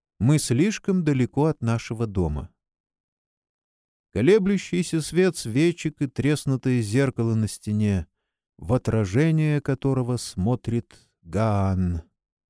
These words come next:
А теперь я снова там, на месте, где мы разбили Орду. Но всё не такое. Небо красно-фиолетовое, бушует гроза,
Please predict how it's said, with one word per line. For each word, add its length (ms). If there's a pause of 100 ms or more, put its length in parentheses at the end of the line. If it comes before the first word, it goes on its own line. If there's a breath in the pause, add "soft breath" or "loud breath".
(1000)
А 80
теперь 280
я 140
снова 420
там, 520 (640)
на 140
месте, 480
где 240
мы 220
разбили 480
Орду. 500 (1200)
Но 220
всё 240
не 140
такое. 680 (920)
Небо 360
красно-фиолетовое, 1400 (440)
бушует 520
гроза, 680